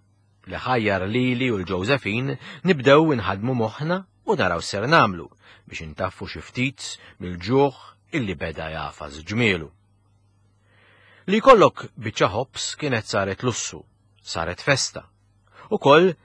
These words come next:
dik il-biċċa ħobs kważi sewda, min jaf ta' liema tqieq kienet tkun. Fejn qabel fi żmien il-paċi aħna konna ftit iżgħar u b'ħafna kataletti biex nieklu, issa, għax ma kienx hemm x'nieklu,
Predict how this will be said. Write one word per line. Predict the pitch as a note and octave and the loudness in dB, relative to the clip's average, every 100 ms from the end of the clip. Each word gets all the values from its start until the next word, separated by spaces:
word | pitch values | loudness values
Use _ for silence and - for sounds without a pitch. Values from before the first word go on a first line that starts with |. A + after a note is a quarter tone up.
| _ - | _ -18
dik | - G2 | -12 -8
il-biċċa | F#2 F#2+ - G2 | -8 -6 -6 -2
ħobs | B2 C3 - - | -2 -2 -4 -6
kważi | G#2 F#2+ F2+ F#2 | -4 -2 -2 -6
sewda, | - B2 B2+ B2 C#3 D3 _ _ _ | 0 0 2 0 -2 -6 _ _ _
min | E3+ C#3 | -2 0
jaf | G#2 G#2+ C3+ - | 2 0 0 0
ta' | G#2+ | 0
liema | G#2 G2 F#2+ | 2 0 -4
tqieq | - C#3+ C3+ - | -6 -4 -4 -4
kienet | A#2 G#2 G2+ | -6 -6 -6
tkun. | D#3+ B2 E2 D#2 _ _ _ _ _ _ _ _ _ - - - | -4 -4 -4 -14 _ _ _ _ _ _ _ _ _ -20 -20 2
Fejn | F3+ G3 | 4 4
qabel | - G#3 G3 | 2 2 2
fi | D3 | 0
żmien | A#2+ B2+ | -2 -2
il-paċi | A2+ G#2 C#3 D#3 - A#2 | -2 2 4 4 2 -2
aħna | G#2 G#2 | 0 -4
konna | G2+ A2 G#2 F#2+ | -4 -4 -4 -8
ftit | - G#2+ F#2 E3 | -6 -8 -4 -6
iżgħar | A2 G#2+ G2+ F2 - - | -4 -4 -6 -12 -18 -18
u | - | -12
b'ħafna | - A#2+ B2+ G#2+ F#2+ - | -8 -6 -4 -4 -4 -8
kataletti | - F#2 G#2 B2+ B2 - F2+ | -10 -4 0 0 -2 -8 -10
biex | G2 D3 | -6 -2
nieklu, | C3+ A2+ C3 D#3 - _ _ _ _ _ _ _ _ | -2 -2 -4 -4 -10 _ _ _ _ _ _ _ _
issa, | F#3+ - - E3+ F#3+ _ _ _ _ | 0 0 -2 -4 -6 _ _ _ _
għax | G#2+ - | -14 -8
ma | G#2+ | -6
kienx | C3 A#2+ | -4 -4
hemm | G#2+ F2+ | -4 -6
x'nieklu, | - F3 - F2+ | 0 0 0 -6